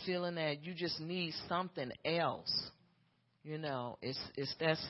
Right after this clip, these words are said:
discontentment. Amen. Man, but God has put a promise in your heart.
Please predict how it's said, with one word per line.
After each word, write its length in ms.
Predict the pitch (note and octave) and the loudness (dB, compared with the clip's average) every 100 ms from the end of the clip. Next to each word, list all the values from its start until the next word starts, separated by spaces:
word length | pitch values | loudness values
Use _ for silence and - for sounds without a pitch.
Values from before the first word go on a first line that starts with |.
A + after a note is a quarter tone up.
| - | -4
discontentment. 960 | D3+ E3 - E3 E3+ A3+ F#3 - - - - - _ - - - _ _ _ - - | -2 0 -2 -4 -2 -4 -4 -8 -10 -10 -16 -20 _ -20 -20 -20 _ _ _ -12 -4
Amen. 400 | D#3+ D#3+ E3+ F3+ | -2 0 -2 -2
Man, 300 | - F3 F3+ C3+ - - | 0 4 4 2 -2 -2
but 160 | C#3 | 4
God 400 | D#3 F#3 G#3 G3 | 8 10 12 10
has 220 | F3 D#3+ - | 8 4 6
put 140 | F#3+ | 4
a 40 | D#3+ | 4
promise 840 | - - G3 F#3+ A#2+ - - - - _ _ _ _ _ _ | 4 8 8 8 4 -2 -4 -6 -12 _ _ _ _ _ _
in 140 | C#3+ C#3+ | 0 2
your 160 | C3 | 2
heart. 460 | C3 C#3 A2+ - | 2 0 0 -2